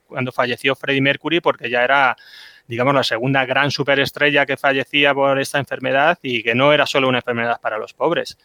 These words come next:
Esta enfermedad en África se cebó, porque ahí que no había problemas, o sea, no había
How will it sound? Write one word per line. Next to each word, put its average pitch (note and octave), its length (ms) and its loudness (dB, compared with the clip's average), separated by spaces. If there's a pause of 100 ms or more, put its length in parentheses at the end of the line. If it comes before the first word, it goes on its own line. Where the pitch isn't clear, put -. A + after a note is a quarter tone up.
(360)
Esta C#3 260 2
enfermedad D3 440 2
en D3 120 4
África D3+ 340 0
se D3 140 -2
cebó, C#3 460 0
porque A#2+ 240 -4
ahí A#2+ 180 0
que C3 80 -2
no B2+ 60 0
había C3 340 2 (180)
problemas, B2+ 600 0
o - 20 -12
sea, B2 140 -4
no B2 80 2
había B2 420 2